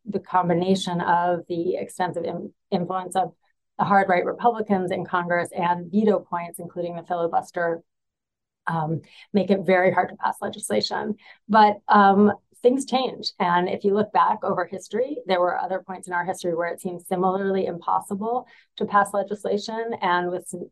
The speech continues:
significant enough organizing efforts, that picture changes. And I'm hopeful that we're on the prec-, precipice of another moment where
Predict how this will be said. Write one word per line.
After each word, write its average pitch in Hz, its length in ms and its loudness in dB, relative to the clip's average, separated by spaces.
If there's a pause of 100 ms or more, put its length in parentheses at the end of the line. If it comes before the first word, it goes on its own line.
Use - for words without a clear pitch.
significant 190 800 -2
enough 175 240 -6 (100)
organizing 208 520 0
efforts, 170 380 -6
that 180 340 2
picture 170 440 -6
changes. - 560 -14
And 170 160 -4
I'm 170 340 -4 (320)
hopeful 180 540 2 (180)
that 190 140 2
we're 175 420 2
on 185 160 0
the 175 260 -2
prec-, 185 520 -4 (180)
precipice 185 560 0
of 185 80 4
another 180 340 4
moment 170 380 0
where 165 380 -2